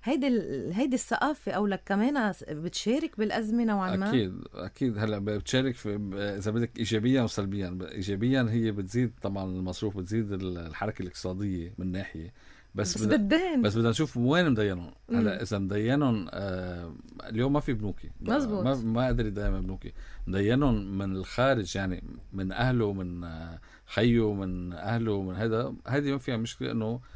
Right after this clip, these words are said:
Speaker 2: بالنهاية، آه، س-، يعني عائلة وحدة أو شيء. آه، اليوم مثل عم نحكي بنوكي ما في، آه، قطاع مصرفي ما في، آه، كار loans ما في، آه، هوم لونز ما في، آه، حتى personal loans ما في بقى،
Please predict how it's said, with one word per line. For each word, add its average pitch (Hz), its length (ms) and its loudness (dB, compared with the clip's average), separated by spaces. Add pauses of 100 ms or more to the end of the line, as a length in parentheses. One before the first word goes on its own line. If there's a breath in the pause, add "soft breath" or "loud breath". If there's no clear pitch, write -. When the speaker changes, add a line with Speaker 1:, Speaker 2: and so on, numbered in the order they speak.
(260 loud breath)
Speaker 2:
بالنهاية، 110 640 0
آه، 101 300 -4
س-، 90 220 -12 (140)
يعني 87 300 -8
عائلة 95 300 -2
وحدة 95 300 -6
أو 76 100 -8
شيء. - 220 -10 (500 loud breath)
آه، 90 200 -2
اليوم 127 540 2
مثل 110 320 -2
عم 107 100 -2
نحكي 101 560 -4
بنوكي 113 360 0
ما 98 100 -2
في، 95 460 -4
آه، 82 640 -8
قطاع 98 240 -4
مصرفي 104 440 -6
ما 90 120 -4
في، 87 320 -8 (380 loud breath)
آه، 90 120 -6
كار 110 340 4
loans 107 340 0
ما 87 80 -4
في، 87 420 -4
آه، 80 460 -8
هوم 104 300 0
لونز 98 320 -2
ما 82 80 -6
في، 85 300 -6 (440 loud breath)
آه، 95 260 -6
حتى - 280 -2
personal 107 360 0
loans 98 320 -2
ما 92 80 -4
في 92 180 -8
بقى، 90 480 -6